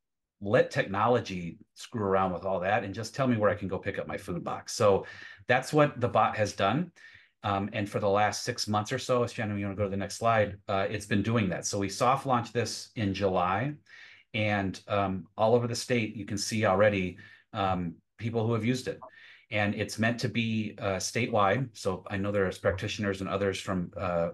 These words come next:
all parts of the state here today. Um, it's meant to be statewide, used statewide. It was developed with that in mind, so that anyone, um, I believe, within fifty miles of a resource can find that resource. It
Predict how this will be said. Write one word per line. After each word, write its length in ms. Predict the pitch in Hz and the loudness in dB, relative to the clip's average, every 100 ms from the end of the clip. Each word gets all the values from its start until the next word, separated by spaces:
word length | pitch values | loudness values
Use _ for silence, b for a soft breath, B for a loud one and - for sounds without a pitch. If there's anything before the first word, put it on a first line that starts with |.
| - | -2
all 180 | 98 101 | 0 2
parts 280 | - 101 - | 4 2 0
of 100 | 85 | -6
the 60 | |
state 400 | 82 - 101 98 | -6 -2 -2 -4
here 180 | - 98 | -6 -6
today. 560 | 82 73 98 92 85 90 92 B B B | -6 0 4 4 2 -8 -14 B B B
Um, 180 | 101 95 | -4 -2
it's 160 | 104 - | -4 -2
meant 160 | 110 | -2
to 80 | 110 | 0
be 60 | 113 | -4
statewide, 720 | - 120 120 104 107 120 90 | -2 -2 0 2 4 2 0
used 300 | 107 110 - | -2 -2 -4
statewide. 540 | 113 104 107 113 104 - _ _ _ _ _ - | -6 0 2 2 -2 -10 _ _ _ _ _ -2
It 100 | 120 | 0
was 180 | 107 - | 0 -4
developed 420 | 95 101 117 110 | 0 2 2 -2
with 140 | 98 | -4
that 180 | 107 98 | -2 -2
in 100 | 92 | -2
mind, 540 | 85 82 107 127 - B B B B | -4 -4 -4 -4 -6 B B B B
so 220 | - 107 | -2 0
that 240 | 101 98 120 | 2 0 0
anyone, 640 | 113 120 120 120 117 113 117 | 4 4 4 4 2 -2 -6
um, 260 | 98 95 | -4 -4
I 100 | 101 | -4
believe, 300 | 101 101 113 | -2 -2 -2
within 220 | 110 104 98 | -2 -4 -4
fifty 300 | 113 - 104 | -4 -4 -2
miles 340 | 101 101 101 | 0 0 -2
of 80 | 95 | -2
a 80 | 95 | -2
resource 540 | 104 - 104 98 - | -2 -2 0 0 -6
can 240 | - 101 | -8 -6
find 360 | 85 101 98 107 | 0 2 2 2
that 180 | 101 - | 0 -2
resource. 500 | 113 113 117 120 | -6 -6 -4 -4
It 80 | - | -6